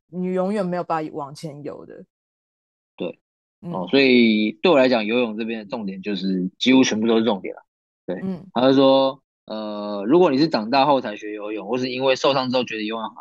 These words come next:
Speaker 2: 安全而回来从事这项运动，就是他会很，就是你会很快知道游泳重点在控制呼吸，而不是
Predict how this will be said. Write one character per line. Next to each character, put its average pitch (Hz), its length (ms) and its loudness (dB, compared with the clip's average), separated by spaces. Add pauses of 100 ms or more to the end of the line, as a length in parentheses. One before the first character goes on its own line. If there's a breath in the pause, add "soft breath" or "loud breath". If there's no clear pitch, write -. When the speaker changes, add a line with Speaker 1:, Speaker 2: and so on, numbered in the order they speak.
Speaker 2:
安 104 140 -4
全 95 180 -12
而 101 100 -4
回 104 160 -2
来 101 80 0
从 - 180 -10
事 107 80 0
这 107 80 0
项 104 160 -2
运 104 100 -6
动， 98 180 -8 (360 loud breath)
就 143 140 4
是 135 160 8
他 131 160 6
会 139 120 4
很， 104 260 -4
就 156 120 2
是 160 40 4
你 127 120 -2
会 143 100 2
很 120 80 -2
快 131 160 -2
知 117 60 -8
道 123 140 -2
游 113 100 -4
泳 110 120 -8
重 113 140 -10
点 98 100 -14
在 104 140 -4
控 110 220 -8
制 104 80 -2
呼 98 180 -4
吸， 98 200 -6
而 95 100 -2
不 107 120 -6
是 117 280 0